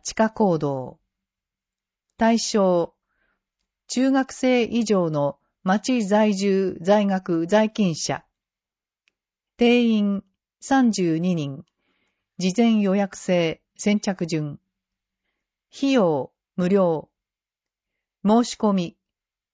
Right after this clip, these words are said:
町ホームページ、申し込みフォームか、電話、窓口でお申し込みください。申し込みフォーム、二次元コードがあります。受付期間、八月十八日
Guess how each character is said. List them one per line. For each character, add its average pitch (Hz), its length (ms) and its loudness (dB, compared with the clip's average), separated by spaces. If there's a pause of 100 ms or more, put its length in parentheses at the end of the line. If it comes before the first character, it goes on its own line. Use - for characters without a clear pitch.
(240)
町 196 360 -2
ホ 247 220 4
ー - 20 4
ム 233 140 2
ペ 226 220 0
ー 175 40 -2
ジ、 156 280 -6 (120)
申 240 160 2
し - 120 -10
込 262 140 0
み 240 120 2
フ 233 160 2
ォ 208 40 4
ー - 20 0
ム 170 140 -2
か、 147 320 -4
電 226 400 0
話、 202 260 0 (340)
窓 208 260 2
口 214 260 -2
で 147 140 -2
お 156 120 -4
申 190 240 0
し - 40 -14
込 - 120 -2
み 175 120 -2
く 170 100 -8
だ 165 120 -2
さ 156 220 -6
い。 123 160 -12 (1400)
申 226 180 2
し - 100 -12
込 220 140 -2
み 202 140 0
フ 208 120 -4
ォ 175 120 2
ー - 20 0
ム、 143 280 -10 (260)
二 185 120 2
次 233 120 -2
元 254 200 0
コ 233 180 0
ー - 20 0
ド 175 100 -2
が 147 160 -6
あ 143 60 -6
り 143 120 -8
ま 143 140 -10
す。 - 240 -20 (1500)
受 254 280 -2
付 254 280 -4
期 - 120 -18
間、 147 420 -4 (400)
八 202 280 -2
月 254 280 -2
十 226 200 -2
八 208 300 -4
日 185 400 -4